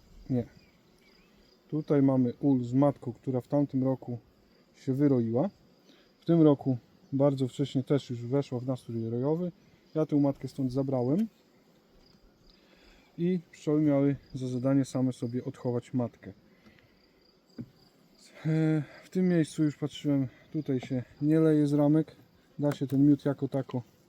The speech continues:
odebrać. E, zabierzemy miód i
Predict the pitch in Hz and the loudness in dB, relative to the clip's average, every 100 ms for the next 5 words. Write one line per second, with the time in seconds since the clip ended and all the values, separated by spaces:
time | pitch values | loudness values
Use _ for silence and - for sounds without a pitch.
0 | _ _ _ _ - 135 135 131 127 160 | _ _ _ _ -10 -4 0 0 0 -2
1 | - _ _ _ _ _ _ _ _ _ | -4 _ _ _ _ _ _ _ _ _
2 | _ 135 127 127 127 120 _ _ - 143 | _ -6 -2 -2 -4 -6 _ _ -6 -4
3 | 156 147 147 131 117 131 185 - - _ | -2 2 4 2 2 0 0 -2 -14 _
4 | _ _ - 135 139 | _ _ -6 -4 -4